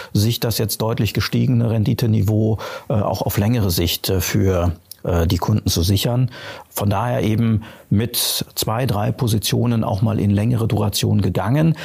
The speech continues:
Äh, wenn wir uns aber die Duration aggregiert fürs Portfolio angucken, äh, sind wir noch immer leicht unterhalb der, der Benchmark-Duration. Ähm, haben also sozusagen noch ein oder zwei Schritte trocken, die wir tun können, um die Duration dann auch, äh,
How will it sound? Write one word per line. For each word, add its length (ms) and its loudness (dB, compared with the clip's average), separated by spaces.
Äh, 220 -2
wenn 180 2
wir 80 4
uns 160 2
aber 180 0
die 120 2
Duration 540 0
aggregiert 520 2
fürs 180 0
Portfolio 480 -2
angucken, 640 0
äh, 140 0
sind 220 2
wir 80 2
noch 140 0
immer 200 2
leicht 400 0
unterhalb 580 0
der, 380 0
der 100 -2
Benchmark-Duration. 1120 0
Ähm, 440 2
haben 220 -2
also 200 0
sozusagen 600 0
noch 160 2
ein 220 0
oder 200 2
zwei 540 0
Schritte 420 -2
trocken, 540 0
die 160 2
wir 320 2
tun 300 0
können, 320 2
um 140 2
die 100 4
Duration 520 2
dann 140 2
auch, 380 -2
äh, 300 0